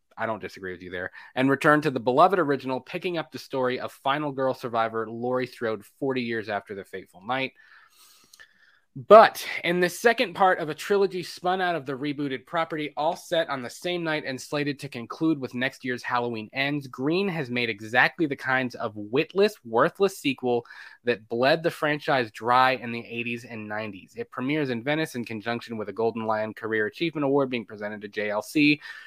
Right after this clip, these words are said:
who deserves to be celebrated for any number, uh, of more memorable films. What's most disappointing is that after reimagining Cur-, Curtis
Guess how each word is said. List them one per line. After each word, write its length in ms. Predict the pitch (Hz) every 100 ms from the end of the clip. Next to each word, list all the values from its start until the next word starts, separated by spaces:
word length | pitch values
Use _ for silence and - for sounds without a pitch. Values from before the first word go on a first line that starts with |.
| -
who 100 | -
deserves 480 | 143 117 147 180 180
to 100 | -
be 100 | 139
celebrated 540 | - 139 127 131 123 -
for 160 | 117
any 200 | 123 123
number, 540 | 123 117 117 113 117 - _ _ _ _ _ _ -
uh, 300 | 117 117 117 -
of 360 | 117 117 110 117
more 260 | 113 113
memorable 500 | 113 110 110 107 113
films. 600 | - 135 131 - 147 - _ _ - - - _
What's 200 | 127 -
most 300 | 160 208 226
disappointing 500 | 196 151 147 139 135
is 120 | 123
that 140 | 117 117
after 360 | 135 165 180
reimagining 640 | 151 143 131 127 123 123 117
Cur-, 300 | - 127 123 - -
Curtis 500 | 139 131 131 -